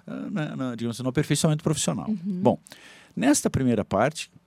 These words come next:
Speaker 1: que é, digamos assim, preparar pessoas para ingressar na magistratura, nós oferecemos dois cursos,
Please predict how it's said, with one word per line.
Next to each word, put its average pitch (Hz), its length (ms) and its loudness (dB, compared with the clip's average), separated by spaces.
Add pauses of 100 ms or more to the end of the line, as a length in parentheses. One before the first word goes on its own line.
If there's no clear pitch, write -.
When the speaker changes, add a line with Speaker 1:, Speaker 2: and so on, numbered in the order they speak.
(140)
Speaker 1:
que - 140 -2
é, 82 360 2
digamos 78 240 -6
assim, 76 140 -8
preparar 98 460 2
pessoas 76 520 -4
para 98 240 0
ingressar 71 520 -8
na 71 100 -12
magistratura, 87 560 -10
nós 143 180 -4
oferecemos 143 480 0
dois 147 280 6
cursos, - 440 -6